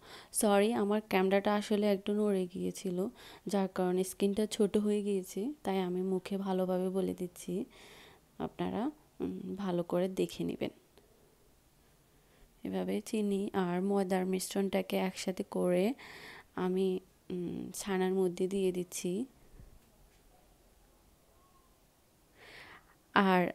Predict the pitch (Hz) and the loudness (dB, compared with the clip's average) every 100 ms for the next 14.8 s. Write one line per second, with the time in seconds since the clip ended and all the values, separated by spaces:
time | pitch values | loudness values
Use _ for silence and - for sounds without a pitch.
0 | - 208 240 262 233 - 233 - 220 202 | 0 2 4 4 2 0 -2 0 2 4
1 | 208 208 - - - 208 202 185 190 208 | 4 2 2 0 0 2 2 0 -2 2
2 | 226 240 226 220 202 196 196 190 196 202 | 4 4 4 2 4 4 2 0 0 0
3 | - 196 214 208 196 220 - - - - | 0 2 2 2 0 0 -2 -10 -12 -8
4 | - 190 - 208 202 208 - - 190 185 | -8 -8 0 2 2 0 -8 -8 -2 4
5 | 214 202 202 190 190 190 185 185 262 - | 4 4 2 2 2 2 2 0 -2 -4
6 | - _ 202 233 226 214 220 214 240 226 | -20 _ 4 6 6 4 -2 0 0 2
7 | 214 226 240 - - _ _ - 220 220 | 4 4 2 -2 -10 _ _ -4 -4 4
8 | 214 208 208 196 202 214 220 202 185 - | 6 6 4 0 0 2 2 2 0 -2
9 | 196 - - - - 220 202 208 202 - | -6 -14 -18 -18 -8 -6 0 2 2 0
10 | 196 190 190 196 196 208 196 185 190 185 | 0 -2 -2 -2 4 4 6 4 0 -2
11 | 185 185 185 226 - - - - 202 202 | 0 2 0 -2 -6 -16 -16 -4 -2 0
12 | 202 208 202 202 202 202 - 202 185 208 | 0 2 2 2 2 -2 2 2 4 2
13 | 202 196 190 185 190 - 196 - 185 233 | 6 4 4 2 0 2 0 2 -2 -2
14 | - - - - 196 196 185 | -6 -16 -18 -8 -4 -4 -4